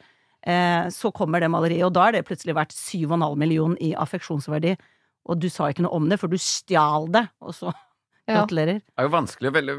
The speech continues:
Speaker 3: veldig vanskelig å vite hvordan, hva mottakerne tenker, da. For de kan jo tenke alt fra, ja, selvfølgelig, hvis du er masse bestefar, ta det
Speaker 1: Ja, ja.
Speaker 3: bildet, det er jo kjempehyggelig
Speaker 1: Ja, ja.
Speaker 3: at du har det bildet,
Speaker 2: Mm.
Speaker 3: til liksom,
Speaker 1: Det skal bli
Speaker 3: «Hvorfor
Speaker 1: krig!»
Speaker 3: <laughs> skal du
Speaker 2: Du har
Speaker 3: ha det
Speaker 2: alltid
Speaker 3: bildet?
Speaker 2: vært favoritten.
Speaker 3: Det henger du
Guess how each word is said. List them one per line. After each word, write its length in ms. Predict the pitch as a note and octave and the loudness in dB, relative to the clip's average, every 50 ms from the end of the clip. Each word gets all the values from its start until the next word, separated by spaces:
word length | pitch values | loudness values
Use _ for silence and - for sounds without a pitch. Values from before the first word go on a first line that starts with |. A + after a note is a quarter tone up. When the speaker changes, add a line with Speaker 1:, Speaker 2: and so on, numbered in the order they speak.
| C#3+ | -2
Speaker 3:
veldig 300 | C#3 F3+ E3 B2+ G#2+ A#2+ C3 | 0 0 0 0 -2 -2 -2
vanskelig 260 | B2+ A#2 - - C3 | -2 -2 -4 -6 -4
å 40 | C3+ | -4
vite 180 | B2 A2+ - A#2+ | -4 -4 -2 -2
hvordan, 220 | A#2+ A#2+ A#2 A2+ A2+ | 0 2 2 2 2
hva 60 | A#2 A#2 | 2 2
mottakerne 440 | A#2 A2+ G#2 - F#2+ F2+ F#2+ G#2 G#2 | 0 -2 -4 -4 -4 -4 -4 -4 -4
tenker, 200 | A#2+ G#2+ - - | -6 -6 -4 -4
da. 80 | A#2+ A#2+ | -4 -4
For 160 | A#2+ - A2 | -4 -6 -6
de 80 | A2+ G#2+ | -4 -2
kan 120 | A2+ G#2+ | -2 -2
jo 60 | A2 G#2 | -2 -2
tenke 200 | B2+ G#2+ - F#2+ | -4 -4 -2 -2
alt 120 | F2+ F2 - | -2 -2 -2
fra, 120 | - F#2 F2+ | -2 -2 -2
ja, 260 | D#2+ F#2 - C2 D#2 E2 | -2 -4 -6 -6 -6 -6
selvfølgelig, 580 | C#2 D2 D#2 D2 C#2+ C#2+ - - C2 C2 D#2 E2 F2+ | -6 -6 -8 -10 -10 -10 -12 -12 -8 -6 -4 -2 0
hvis 120 | F#2 E2+ - | -2 -2 0
du 80 | F2 D#2+ | 0 0
er 80 | D#2 | 0
masse 260 | F2 F2+ - - F2 E2+ | 0 0 -2 -4 -4 -4
bestefar, 400 | - - - - - - - G2+ - _ _ _ - | -4 -4 -4 -6 -8 -6 -6 -6 -6 _ _ _ -8
ta 120 | - - | -4 -2
det 100 | D#3+ E3+ | 2 2
Speaker 1:
Ja, 60 | F#3 F#3+ | 4 4
ja. 60 | F3 D3 | 2 2
Speaker 3:
bildet, 220 | C#3 G#2 - - | 0 -2 -6 -6
det 20 | |
er 100 | E3+ E3 | -6 -8
jo 80 | D#3+ - - | -6 -6 -4
kjempehyggelig 240 | A#3+ - F#3 A#3 A#3+ | -2 0 2 2 2
Speaker 1:
Ja, 40 | D#3 | 2
ja. 40 | D3+ | 2
Speaker 3:
at 80 | C#3+ B2 | 0 2
du 80 | A#2 B2+ | 2 2
har 80 | C#3 C3+ | 2 2
det 120 | C3+ C3 | 2 0
bildet, 320 | C#3 C#3+ B2+ A2 - B3+ - _ - - | -2 -2 -2 -2 -2 -4 -4 _ -6 0
Speaker 2:
Mm. 240 | D4 C4+ A3 G3 - | 2 2 2 2 0
Speaker 3:
til 200 | - - B2+ B2+ B2+ B2+ C3 | -2 0 0 2 2 2 2
liksom, 460 | A#2 G2+ - G#2+ A2 A2+ A2 G#2+ G#2 G2+ - - - - - - - - - - _ _ | 2 0 2 2 2 4 4 4 2 0 -2 -8 -20 -20 -20 -20 -20 -20 -20 -20 _ _
Speaker 1:
Det 120 | - G3 F3+ | 0 0 2
skal 200 | - B3+ B3+ B3 | 4 4 4 6
bli 100 | C#4 - | 6 6
Speaker 3:
«Hvorfor 400 | C4+ - C4 C#4 D4+ F#4 C#4 C4 A#3 G#3 - | 6 6 4 4 6 6 6 6 4 4 2
Speaker 1:
krig!» 560 | - A#2 - D#3 G#3+ G#3+ - G3+ F#3 C3 A#2 | 0 2 2 2 2 2 2 2 4 2 2
Speaker 3:
<laughs> 0 | |
skal 220 | - A2+ - - A#2 | 2 2 2 2 4
du 100 | A2+ B2+ | 4 6
Speaker 2:
Du 100 | - - | 6 6
har 80 | - - | 6 6
Speaker 3:
ha 80 | B3 A3 | 6 4
det 60 | - | 4
Speaker 2:
alltid 40 | - | 2
Speaker 3:
bildet? 180 | - - B3 A#3 | 2 2 4 4
Speaker 2:
vært 140 | A#3+ A#2 - | 4 2 2
favoritten. 360 | - A3+ A3+ A3+ A#3 A3+ - | 2 2 4 4 2 2 4
Speaker 3:
Det 220 | A#2+ C3 C#3 A3 F#3 | 4 4 4 4 4
henger 380 | B2+ A#2+ A#2 A2+ A2+ A#2 A#2+ A#2+ | 2 2 2 2 2 2 4 2
du 80 | G#2+ | 2